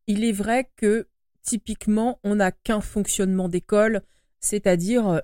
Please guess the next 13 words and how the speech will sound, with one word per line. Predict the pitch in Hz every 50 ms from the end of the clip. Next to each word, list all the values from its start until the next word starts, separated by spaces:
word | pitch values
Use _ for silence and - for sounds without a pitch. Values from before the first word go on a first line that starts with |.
| -
une | - 233 233 220
bâtisse | 190 190 190 185 - - 226 226 - -
avec | 202 165 170 180 170 170
des | 185 196
classes | - - 220 208 208 196 - -
à | 196
l'intérieur | 170 175 175 - 185 170 180 180 190 220 226 - -
qui | - - 190 190
ont | 190 202
des | 190 180 190 196
noms. | 196 190 185 175 - _ _ _ _ _ _ _ _ -
Et | 208 196 - -
effectivement, | 262 247 - - 233 208 - - - - 196 180 - 196 202 226 254 294 -